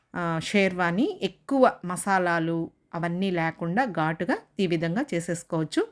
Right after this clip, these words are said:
ఇప్పుడు ఇంకొద్దిగా రాళ్ళుప్పు వేసుకోవాలండి. ముందుగానే నేను కొద్దిగా వేశాను కదా, ఇంకా రుచికి సరిపడా వేసేసుకొని చివరగా ఇంకొంచెం కొత్తిమీర, కొత్తిమీర కూడా ఒకేసారి వేయకుండా ఇలా మనం కొద్ది కొద్దిగా వేసుకుంటే బాగుంటుందండి. ఇంకా అన్నీ ఉప్పు, కారం అన్నీ సరిపోయో లేదో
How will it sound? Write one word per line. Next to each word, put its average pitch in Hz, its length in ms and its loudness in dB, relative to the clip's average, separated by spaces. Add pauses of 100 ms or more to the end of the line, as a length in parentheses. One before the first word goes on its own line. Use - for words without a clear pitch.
(340)
ఇప్పుడు 262 260 0
ఇంకొద్దిగా 226 600 0
రాళ్ళుప్పు 185 420 2
వేసుకోవాలండి. 170 580 -2
ముందుగానే 196 500 0
నేను 165 240 -2
కొద్దిగా 170 320 -2
వేశాను 170 460 -2
కదా, 202 220 -2 (120)
ఇంకా 190 220 -2
రుచికి 190 320 -4
సరిపడా 175 380 -2
వేసేసుకొని 170 680 -4
చివరగా 254 420 0 (380)
ఇంకొంచెం 220 520 2 (140)
కొత్తిమీర, 185 420 -2 (180)
కొత్తిమీర 226 400 0
కూడా 240 240 2 (400)
ఒకేసారి 190 500 -2
వేయకుండా 196 460 0 (200)
ఇలా 175 180 4
మనం 160 240 -2 (160)
కొద్ది 175 200 -6
కొద్దిగా 180 320 -2
వేసుకుంటే 170 540 -2 (380)
బాగుంటుందండి. 175 800 0 (460)
ఇంకా 208 220 0
అన్నీ 196 280 2 (100)
ఉప్పు, 196 320 -4
కారం 175 400 0
అన్నీ 175 240 -2
సరిపోయో 170 460 -2
లేదో 165 240 -2